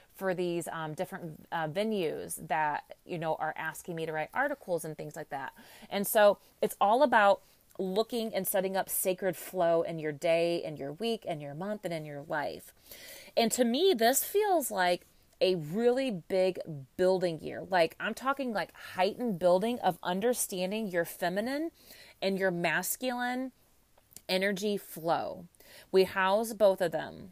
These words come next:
okay? And that feminine energy is that receptive, intuitive, heart-led, heart-centered, soul-centered flow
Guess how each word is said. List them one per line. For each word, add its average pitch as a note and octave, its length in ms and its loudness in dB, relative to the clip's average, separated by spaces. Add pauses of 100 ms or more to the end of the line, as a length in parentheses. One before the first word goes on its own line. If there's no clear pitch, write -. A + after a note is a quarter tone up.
okay? E3+ 440 0 (460)
And G3 520 4
that G3 160 4
feminine A#3 420 -4
energy F3+ 600 -4
is E3+ 220 0
that E3+ 260 -2
receptive, E3 760 -4
intuitive, F3 1000 -4
heart-led, F#3+ 760 0
heart-centered, E3 800 -6
soul-centered F#3 880 -4
flow D#3+ 640 -2